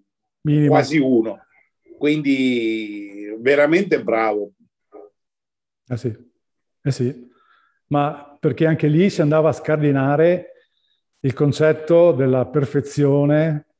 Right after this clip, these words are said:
Speaker 1: dei cerchi, delle sfere,
Speaker 2: Certo.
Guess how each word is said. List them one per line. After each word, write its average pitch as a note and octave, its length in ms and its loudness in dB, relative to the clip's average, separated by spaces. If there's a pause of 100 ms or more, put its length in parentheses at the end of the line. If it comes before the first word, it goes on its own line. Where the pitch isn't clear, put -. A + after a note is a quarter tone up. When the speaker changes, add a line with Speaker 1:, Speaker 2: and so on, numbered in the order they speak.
(500)
Speaker 1:
dei C3+ 440 0
cerchi, D3 960 0
delle C3 200 0
sfere, D3 840 0 (380)
Speaker 2:
Certo. C3 600 0